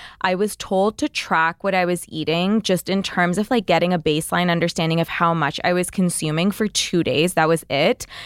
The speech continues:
And I did it, and I couldn't believe how, like, I thought that I was eating around the sixteen to eighteen hundred calorie mark, but actually I was coming in closer to the thirteen hundred mark.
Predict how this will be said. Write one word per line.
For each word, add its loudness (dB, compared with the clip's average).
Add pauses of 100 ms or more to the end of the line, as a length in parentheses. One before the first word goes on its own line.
(300)
And 2 (100)
I 0 (120)
did -2
it, 2
and 0
I 2
couldn't -2
believe 2
how, 2 (360)
like, -2 (100)
I 2
thought 0
that -2
I 2
was -2
eating -2
around 0
the -2
sixteen -6
to -6
eighteen -6
hundred -2
calorie -2
mark, 0 (380)
but 0
actually 0
I 4
was 0
coming 0
in 2
closer 0
to 2
the 4
thirteen -2
hundred 0
mark. 2